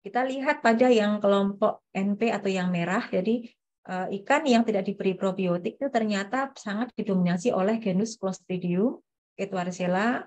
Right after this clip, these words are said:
Klebsiella, kemudian juga Plesiomonas, gitu ya. Jadi, eh, genus-genus ini, eh, sangat, sudah dilaporkan sebagai genus patogen pada ikan, gitu ya, sehingga, eh, kami menduga meskipun, eh, ikan dalam kondisi baik, tadi tidak ada indikasi stres, mungkin,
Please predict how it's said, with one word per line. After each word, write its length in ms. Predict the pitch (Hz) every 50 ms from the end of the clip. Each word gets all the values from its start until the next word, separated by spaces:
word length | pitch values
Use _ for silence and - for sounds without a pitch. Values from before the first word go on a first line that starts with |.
| _
Klebsiella, 800 | - 220 202 185 - - - 180 170 170 170 175 190 214 254 - - _ _ _ _ _ _ _
kemudian 480 | - 165 180 180 180 180 185 185 185 185
juga 320 | 190 180 - 220 226 220
Plesiomonas, 960 | - - 202 196 190 190 - 196 180 170 165 160 156 156 156 151 156 156 -
gitu 160 | - - - _ _
ya. 160 | - 160 165
Jadi, 320 | 165 165 - - 208 226 226 - _ _ _ _ _ _ _ -
eh, 260 | - 196 202 202 214 226 226 -
genus-genus 560 | 202 - 214 208 220 220 - 233 220 220 220 -
ini, 480 | - 220 233 254 302 311 339 349 339
eh, 160 | 339 285 208
sangat, 560 | 240 233 - 226 214 220 214 220 220 - 226 214
sudah 160 | 220 208 208
dilaporkan 560 | 214 196 196 190 190 190 185 190 - 254 277
sebagai 400 | 285 - - - 190 185 208 202
genus 240 | 202 196 196 190 -
patogen 560 | - - 190 190 - - - - 220 240 262
pada 240 | 254 - 190 190 185
ikan, 480 | - 175 170 - 180 170 175 185 185
gitu 240 | 175 170 165 175 165
ya, 80 | 175 196
sehingga, 400 | 202 - 180 175 180 185 214 240 247 - - _ _ _ _ _ _ - 180
eh, 80 | 180 180
kami 240 | 180 185 208 240
menduga 560 | 269 262 240 214 196 202 190 - - 226 262 294
meskipun, 720 | 269 240 233 - - 208 202 202 - 202 202 196 196 202
eh, 400 | - - 190 180 175 - 185 180
ikan 240 | - _ - 247 254
dalam 240 | 233 202 185 180 180
kondisi 320 | 175 180 180 170 165 170
baik, 400 | 170 165 160 160 170 202 226 220
tadi 240 | - 190 196 220 220
tidak 240 | - 202 180 - -
ada 160 | 175 165 -
indikasi 400 | 175 170 165 170 170 165 180 165
stres, 320 | - - - - 254 -
mungkin, 240 | 240 226 226 - 320